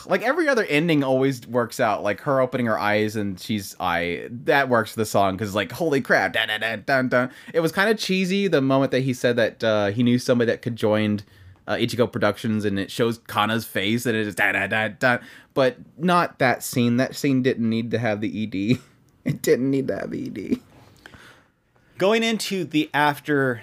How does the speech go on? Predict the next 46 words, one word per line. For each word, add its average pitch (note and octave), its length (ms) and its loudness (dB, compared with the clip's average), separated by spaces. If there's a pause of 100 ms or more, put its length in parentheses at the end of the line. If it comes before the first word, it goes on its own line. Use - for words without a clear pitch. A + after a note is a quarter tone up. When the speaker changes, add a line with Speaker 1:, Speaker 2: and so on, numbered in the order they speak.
(160)
Speaker 2:
the C3 180 -6
aftermath, A2 680 -2
I C3 140 2
thought F3+ 300 0
was B2+ 180 -2
really, G#2+ 560 -2 (480)
uh, B2 60 -10 (320)
impressively C#3+ 760 -2
done. F2+ 340 -8 (100)
I, B2 340 2
I, A#2 500 0
I, A2+ 380 -2
I A#2+ 80 -4
Speaker 1:
Yeah, C#3 80 2
Speaker 2:
give C3 40 -2
Speaker 1:
him D#3 140 2
Speaker 2:
it D#3 60 0
a D3+ 60 2
lot C3+ 80 -4
Speaker 1:
confronting B2 260 0
Speaker 2:
of F#2+ 60 -6
Speaker 1:
the G2 60 -2
Speaker 2:
cre- F2+ 40 -4
Speaker 1:
director F2+ 400 -6
was E2+ 260 -10
like, D2 400 -10
Speaker 2:
Yeah. B2 260 0
Speaker 1:
"Oh - 380 -12
gosh, F#2 300 -4
Speaker 2:
I C#3+ 280 0
Speaker 1:
how A#2+ 300 0
do G#2+ 80 -2
you G2+ 120 -2
not F#2+ 280 -4
punch F2+ 300 -6
this F2 140 -6
guy, D2 200 -4
Aqua?" D2+ 400 -4 (200)
<laughs> - 200 -14
Speaker 2:
I, D3+ 420 2
I, C#3 460 2 (100)
I B2+ 100 0
Speaker 1:
He's D3 120 2
like, D3+ 140 4
Speaker 2:
give D#3+ 120 2
it D3 260 0